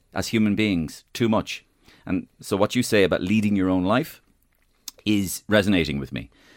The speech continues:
because as humans, we get in our own way too much. Um, and here's another one. And the other one, uh, just, you jump in and comment on this if you like. Uh, my wife actually is a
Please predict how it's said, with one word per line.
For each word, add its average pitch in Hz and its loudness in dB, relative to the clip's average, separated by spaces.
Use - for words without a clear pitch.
because 98 0
as 117 2
humans, 110 0
we 107 -6
get 101 0
in 101 0
our 92 2
own 90 -2
way 85 -2
too 95 -4
much. - -10
Um, 85 0
and 95 0
here's 131 4
another 113 2
one. - -14
And 87 0
the 98 4
other 95 2
one, 85 -2
uh, 87 -2
just, - -14
you 87 -8
jump 117 0
in 98 2
and 80 -2
comment 90 -2
on 80 -4
this 78 -6
if - -10
you 76 -4
like. 76 -4
Uh, 73 -8
my 78 -2
wife 127 2
actually 78 -4
is 71 -8
a 73 -8